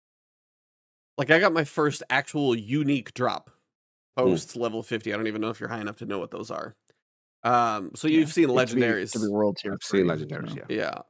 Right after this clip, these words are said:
Speaker 1: So the step above that is, like, something where you can't imprint on it, is a very specific, only, like, very specific piece of gear. And I got
Speaker 2: Mm.
Speaker 1: my first one of
Speaker 3: Mm-hmm.
Speaker 1: those.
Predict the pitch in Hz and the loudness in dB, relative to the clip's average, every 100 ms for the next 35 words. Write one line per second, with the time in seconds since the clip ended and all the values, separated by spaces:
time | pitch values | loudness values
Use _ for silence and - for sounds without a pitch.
0 | - - 139 131 120 98 127 - 151 156 | -14 -2 0 2 0 -4 -6 -2 -2 -2
1 | 139 131 113 123 127 120 123 113 - 123 | -2 -2 0 0 0 0 -2 -2 -4 -4
2 | 123 120 107 117 113 104 92 113 123 139 | -2 -4 -2 0 0 -2 -4 -8 -4 -2
3 | 127 113 107 - 123 123 143 143 123 113 | 0 -2 -4 -6 -6 -4 -4 -4 -4 -4
4 | 117 107 120 120 123 117 117 117 117 _ | -4 -4 -2 -2 -4 -8 -6 -4 -6 _
5 | 123 123 123 117 113 110 _ _ _ 113 | -2 0 0 -2 -4 -8 _ _ _ -6
6 | 107 - _ _ _ _ 127 123 117 110 | -6 -6 _ _ _ _ -2 -2 -2 -6
7 | 113 107 107 120 110 98 101 113 160 - | -8 -8 -8 -8 -8 -10 -8 -6 -8 -12
8 | _ _ _ 135 190 175 127 131 120 127 | _ _ _ -4 -2 0 -2 -2 -4 -2
9 | 113 113 120 104 80 - | -4 -2 -2 -2 -6 -10